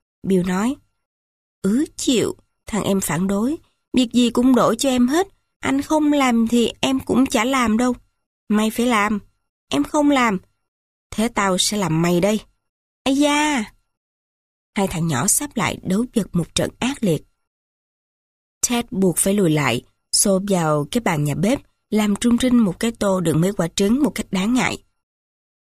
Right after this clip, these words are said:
"Thôi, ra khỏi nhà bếp ngay!" bà Ramsay kêu lên. Bà đẩy hai thằng nhỏ ra khỏi bếp, đóng cửa lại, rồi bắt đầu bỏ mấy cái lon vào tủ và quét sạch những mảnh sứ.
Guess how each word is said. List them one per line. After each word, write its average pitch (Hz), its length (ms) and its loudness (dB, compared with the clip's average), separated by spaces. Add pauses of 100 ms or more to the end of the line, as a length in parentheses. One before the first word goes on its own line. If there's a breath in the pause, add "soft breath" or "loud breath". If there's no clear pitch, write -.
(560)
"Thôi, 240 280 2 (640)
ra 190 260 0
khỏi 185 180 -2
nhà 190 120 2
bếp 208 240 0
ngay!" 226 340 2 (680)
bà 160 260 0
Ramsay 175 460 0
kêu 175 140 0
lên. 180 280 0 (600)
Bà 175 180 0
đẩy 156 300 0
hai 254 140 -2
thằng 180 200 -2
nhỏ 143 220 0
ra 214 120 -4
khỏi 165 180 -8
bếp, 240 240 -2 (400)
đóng 180 280 0
cửa 180 120 0
lại, 165 320 -2 (520)
rồi 190 160 2
bắt 233 200 -6
đầu 175 240 2
bỏ 156 180 0
mấy 202 120 2
cái 254 160 -2
lon 196 320 0
vào 170 160 0
tủ 143 420 -2
và 170 160 -2
quét 208 180 -2
sạch - 260 -2
những 143 240 -2
mảnh 151 140 -4
sứ. 180 360 0